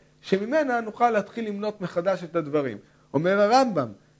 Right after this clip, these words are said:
וכן אם תרצה לעשות לך עיקר אחר שתתחיל ממנו,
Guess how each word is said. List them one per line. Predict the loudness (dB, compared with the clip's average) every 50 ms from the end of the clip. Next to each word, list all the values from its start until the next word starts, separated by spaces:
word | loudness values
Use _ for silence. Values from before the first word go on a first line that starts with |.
| -18 -8 -6
וכן | -4 0 4 6 6 6 4
אם | 0 -6 -6 -2
תרצה | -2 0 0 0 2 2 4 4
לעשות | 4 4 4 2 0 0 -2 -2 -2
לך | -4 -6 0 2
עיקר | 2 2 2 2 2 2 2 2 0
אחר | -6 -6 -4 -2 -2 -2
שתתחיל | -4 -6 -10 -8 -6 -8 -8 -6 -6 -6 -6 -6
ממנו, | -8 -8 -6 -6 -6 -4 -4 -6 -8 -8